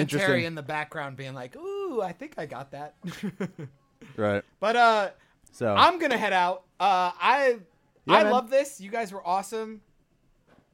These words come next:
Speaker 1: Quinn, man, fucking kill it. You guys are the best.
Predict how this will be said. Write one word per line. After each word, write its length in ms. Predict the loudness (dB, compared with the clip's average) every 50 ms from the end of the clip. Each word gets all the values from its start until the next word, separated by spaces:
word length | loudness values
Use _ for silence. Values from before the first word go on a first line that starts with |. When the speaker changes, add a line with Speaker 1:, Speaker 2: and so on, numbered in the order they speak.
| _ _
Speaker 1:
Quinn, 320 | -16 -14 -10 -10 -10 -10 -12 -16 _ _ -10
man, 440 | -6 -4 -4 -4 -4 -6 -10 -14 -18 _
fucking 300 | -10 -10 -10 -10 -12 -12
kill 200 | -10 -8 -6 -6
it. 200 | -6 -8 -10 _ _
You 140 | -18 -12 -6
guys 260 | -4 -4 -4 -4 -6
are 40 | -10
the 60 | -14
best. 560 | -10 -6 -4 -4 -4 -4 -6 -12 -18 -20 _